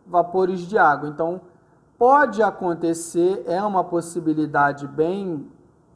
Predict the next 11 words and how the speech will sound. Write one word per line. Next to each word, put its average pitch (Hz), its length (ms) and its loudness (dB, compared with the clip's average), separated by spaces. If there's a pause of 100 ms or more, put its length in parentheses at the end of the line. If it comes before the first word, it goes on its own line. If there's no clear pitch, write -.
bem 156 320 -2
plausível 160 640 0
de 165 160 -6
entrar 160 340 0
aquele 160 220 -6
vapor 160 300 -6
de 151 140 -4
água 151 180 -2
no 160 100 -8
seu 175 160 -8
relógio. 190 440 -2